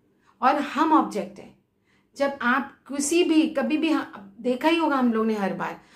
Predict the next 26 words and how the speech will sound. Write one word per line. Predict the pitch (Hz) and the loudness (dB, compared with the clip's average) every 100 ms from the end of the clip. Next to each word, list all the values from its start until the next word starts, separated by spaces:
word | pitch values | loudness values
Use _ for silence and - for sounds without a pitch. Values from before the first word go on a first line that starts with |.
| - | -6
और | 254 | -2
हम | 285 302 | 2 2
परछाइयों | 240 - 247 277 | 0 -2 -2 0
के | 294 | -2
साथ | 302 | -2
पहले | 302 294 302 | -4 -4 -4
खेला | - 254 254 | -2 0 2
करते | 262 233 208 | 0 0 -2
थे | 214 | -2
कि | 208 | -4
ऐसे | 240 226 - 269 | -4 -2 0 0
हो | 240 | 0
जाए | 240 240 | 2 0
तो | 240 | 0
ऐसी | 208 240 | -4 -2
हो | 233 | -2
जाती | 208 208 226 | 0 -2 -2
है, | 208 | -2
ऐसे | 196 254 | -2 0
हो | 220 | 0
जाए | 220 220 | -2 -4
तो | 247 | -6
ऐसी | 233 233 | -8 0
हो | 214 | 2
जाती | 214 196 208 | 2 -2 -4
है, | 208 214 | -4 -4